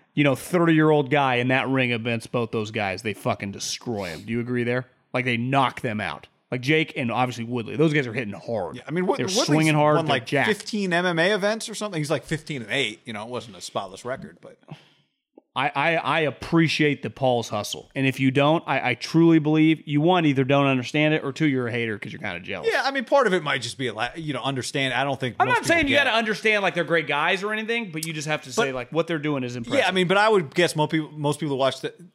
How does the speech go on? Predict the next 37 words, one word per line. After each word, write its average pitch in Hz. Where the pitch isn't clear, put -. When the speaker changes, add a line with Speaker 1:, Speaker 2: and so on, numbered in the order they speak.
Speaker 2:
that 143
a 139
lot 151
of 147
people 160
that 131
watch 135
that 117
fight, 160
maybe, 139
maybe 185
it's -
unique 117
'cause 123
you 127
gotta 127
buy 120
it, 117
you 123
have 120
to 120
seek -
it 117
out. 107
W-, 131
why 123
would 120
you 113
be 110
seeking 113
it 110
out 104
if 104
it 113
wasn't 110
for 104
them? 98